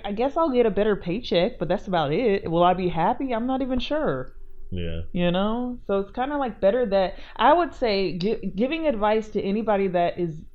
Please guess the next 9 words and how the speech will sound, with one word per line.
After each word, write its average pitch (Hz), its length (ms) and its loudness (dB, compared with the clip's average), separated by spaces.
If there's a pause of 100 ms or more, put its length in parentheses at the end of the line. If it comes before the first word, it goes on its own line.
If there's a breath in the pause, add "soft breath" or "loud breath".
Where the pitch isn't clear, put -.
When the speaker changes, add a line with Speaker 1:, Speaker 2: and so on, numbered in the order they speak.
(100)
Speaker 1:
in 208 200 2
a 247 120 0
job 196 360 2
that 160 100 -2
they're 156 140 -4
not 185 200 -4
passionate 147 480 -2
about, 147 360 -2 (400 soft breath)
research 262 1120 -2